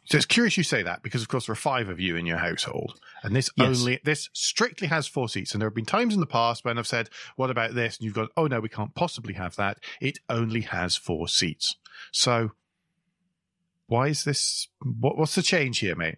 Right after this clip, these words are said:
Speaker 2: We have a vehicle that will take five.
Speaker 1: Mm-hmm.
Speaker 2: So if we all went somewhere together, we have backup. So as a second car, or the car that does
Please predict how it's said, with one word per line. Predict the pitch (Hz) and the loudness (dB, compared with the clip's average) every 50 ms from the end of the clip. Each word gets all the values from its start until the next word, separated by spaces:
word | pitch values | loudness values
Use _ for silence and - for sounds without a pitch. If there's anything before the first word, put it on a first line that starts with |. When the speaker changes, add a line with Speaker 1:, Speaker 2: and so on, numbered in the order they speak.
| _ - | _ -6
Speaker 2:
We | - 175 147 190 208 190 | 2 4 6 6 8 6
have | 160 196 220 190 190 | 6 6 4 4 2
a | 180 | 2
vehicle | 165 180 180 165 143 - - 151 139 | 4 4 4 4 2 0 0 0 0
that | 139 101 | 0 0
will | 120 131 127 | 0 0 -2
take | - - 113 113 - - | 0 0 0 -2 -2 -2
five. | - 92 82 76 64 - - _ _ _ _ _ _ - | -4 -4 -4 -6 -6 -10 -16 _ _ _ _ _ _ 2
Speaker 1:
Mm-hmm. | 151 147 101 95 | 2 2 2 0
Speaker 2:
So | 85 - 98 - - _ - | -2 -2 -2 -4 -4 _ 4
if | - 214 208 - - - - - | 4 4 4 4 0 -10 -10 -6
we | 185 170 180 175 170 165 | -2 2 2 4 4 4
all | - - 165 147 143 139 135 131 123 120 - - _ _ - - - - - _ - | 4 4 4 4 6 6 6 4 2 0 -4 -10 _ _ -20 -20 -20 -20 -20 _ -10
went | - 113 110 123 131 127 127 - - | -6 0 2 4 4 4 2 0 -2
somewhere | - - - - - 123 113 110 110 107 101 | -4 -2 -2 0 0 2 2 2 2 2 0
together, | - - 107 - 107 98 87 82 85 82 92 - - | -2 -4 0 0 0 0 0 0 -2 -2 -4 -4 -6
we | - - 110 110 107 | -4 -2 0 0 0
have | 101 98 107 110 107 101 92 - - - | 0 0 0 0 0 0 -2 -4 -4 -4
backup. | 101 95 - - - - - | -4 -4 -4 -4 -8 -6 -2
So | - - 107 107 - - - - - - _ - 139 | 2 2 2 2 0 -6 -20 -20 -20 -18 _ -2 0
as | 147 165 160 - - | 2 2 2 2 2
a | 156 147 139 | 2 2 2
second | - - - 151 127 - - 131 123 117 | 2 2 0 0 -2 -4 -4 -2 -2 -2
car, | - - - 110 92 85 82 87 95 - | -2 -2 -2 0 0 0 -2 -4 -6 -2
or | - - 110 110 | 2 2 4 4
the | 104 104 - | 2 0 -2
car | - - 127 113 110 104 | -2 0 0 0 0 0
that | 98 98 - - | 0 -2 -2 0
does | 113 110 107 107 98 - | 2 2 2 2 0 -4